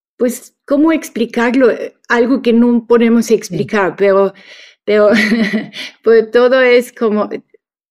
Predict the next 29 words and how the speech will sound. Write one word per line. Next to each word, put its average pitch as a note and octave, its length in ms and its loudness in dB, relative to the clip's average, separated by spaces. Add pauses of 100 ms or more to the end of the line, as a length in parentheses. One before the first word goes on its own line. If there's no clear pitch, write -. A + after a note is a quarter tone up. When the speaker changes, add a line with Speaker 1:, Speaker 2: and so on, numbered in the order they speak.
Speaker 1:
como A3 200 0
el, G#3+ 240 0
dicen A3 420 0
el G3 160 -2
Tao, F#3+ 360 0
¿no? G#3 180 0
El G#3+ 140 0
Tao G#3 300 0
que A3 120 2
se G#3+ 160 -2
habla G#3 240 2
ya G3 140 2
Speaker 2:
Ujú, G3 100 -2
Speaker 1:
no G3+ 40 -2
es G3 120 -6
el G3 140 -4
Tao, E3+ 280 -4
Speaker 2:
ujú. - 80 -18
Speaker 1:
con, F#3 260 -8
pero G#3 320 0
esa B3+ 280 -2
presencia, G3 880 -4
Speaker 2:
Ujú. C#3+ 140 -10 (340)
Speaker 1:
esa G#3+ 280 -4
presencia, A3 720 -2
todo C4 240 0
lo D4 180 0
que A#3+ 120 -2
ahorita A3+ 640 -2